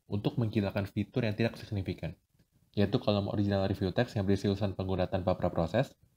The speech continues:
fitur review yang berisi tegabungan teks dari judul dan isi ulasan pengguna yang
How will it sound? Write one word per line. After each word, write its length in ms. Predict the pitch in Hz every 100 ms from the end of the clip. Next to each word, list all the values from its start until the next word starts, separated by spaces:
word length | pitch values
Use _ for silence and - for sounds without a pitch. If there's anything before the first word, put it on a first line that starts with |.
| _ _ _ -
fitur 320 | 113 - 113
review 400 | 127 - 101 95
yang 80 | 92
berisi 240 | 98 95
tegabungan 480 | 101 95 90 92 90
teks 240 | 120 -
dari 240 | - 92 92
judul 240 | 117 139
dan 80 | 110
isi 240 | 98 -
ulasan 240 | 98 98 90
pengguna 400 | 87 90 90 107
yang 160 | 98